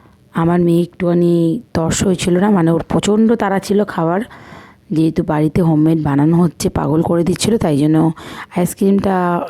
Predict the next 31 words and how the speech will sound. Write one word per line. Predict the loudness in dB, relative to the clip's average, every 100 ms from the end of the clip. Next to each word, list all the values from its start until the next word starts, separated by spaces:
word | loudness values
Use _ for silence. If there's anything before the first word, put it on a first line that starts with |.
| -2
রেডি | 0 2
হওয়ার | 0 0
আগেই | -2 0 0
খুলে | 0 0
ফেলেছিল | 0 0 0 0 2
বলে | 2 0
একদিকটা | 0 -2 -4 -4
একটু | -4 -2 -4 -4 -12 -18 -18 -20 -20 _ -20 -16 -2
হেলে | 0 0
গেছে। | -2 -4 -4
But | -4 -4 -2
না | -2
হলে | 0 0
কিন্তু | 0 0
আইসক্রিমটা | -2 -2 -4 -4 -4 -6 -6 _ -20 -20 -20 _ _ _ _
খুব | -4 -4
সুন্দরভাবেই | -2 0 2 2 0 0 0 -2 -4 _ _
সেট | -4 -2 0
হয়ে | 0 -2
গেছিলো | -4 -2 -2 -4 -6 _ _ _ _
বোলের | -2 0 0
মধ্যে। | -2 -4 -4 -6 -8 -20 -10
আর | -4
তোমরা | 0 0
দেখতেই | 0 -2 0
পাচ্ছ | 0 0 -2
কতটা | -2 -2 -2
সুন্দর | -2 0 2 2 2 0 -2
ক্রিমি | 0 2 4
হয়েছে | 2 0 0 -4
আইসক্রিমটা। | -6 -8 -8 -6 -8